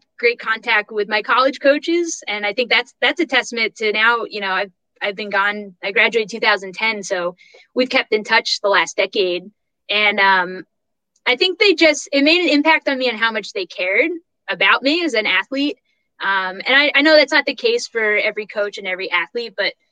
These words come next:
um, I was definitely fortunate to have that experience. So that definitely made a lasting impact on me. Um, so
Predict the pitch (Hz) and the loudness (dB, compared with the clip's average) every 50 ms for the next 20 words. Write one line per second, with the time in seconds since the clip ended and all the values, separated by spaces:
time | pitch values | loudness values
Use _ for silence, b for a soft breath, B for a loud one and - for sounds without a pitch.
0 | _ _ _ _ - 180 185 180 180 180 - 214 220 202 226 208 202 226 202 180 | _ _ _ _ -6 -4 -4 -4 -2 -2 -2 -2 0 0 -2 -2 -2 -6 -10 -8
1 | - 202 190 185 - 208 180 170 - 185 180 185 190 180 180 175 165 170 - - | -6 -6 -6 -6 -4 -6 -6 -6 -6 -6 -6 -6 -4 -4 -4 -6 -6 -8 -12 -12
2 | - 190 185 185 190 180 170 - - 196 180 180 180 202 _ _ _ _ - 247 | -8 -6 -6 -4 -4 -6 -6 -6 -6 -6 -4 -4 -6 -8 _ _ _ _ -2 0
3 | 254 285 269 254 - 254 240 226 214 214 214 208 208 208 202 196 - - _ _ | 2 2 0 0 -2 -6 -6 -6 -4 -4 -2 -2 -2 -2 -4 -6 -12 -20 _ _
4 | _ _ _ _ _ _ - 202 208 190 185 180 - - 208 196 190 185 185 180 | _ _ _ _ _ _ -2 0 0 0 0 0 -4 -8 -8 -8 -8 -10 -12 -14
5 | 175 - 208 202 202 202 175 160 175 _ 170 170 175 170 165 160 165 190 226 226 | -12 -10 -10 -10 -6 -4 -4 -4 -4 _ -10 -10 -10 -8 -8 -8 -8 -8 -10 -14
6 | _ _ _ _ _ - 180 175 170 165 165 160 165 185 196 - - 202 180 175 | _ _ _ _ _ -8 -6 -6 -6 -6 -8 -10 -12 -16 -14 -8 -4 -4 -2 -2
7 | 165 175 - | -4 -6 -8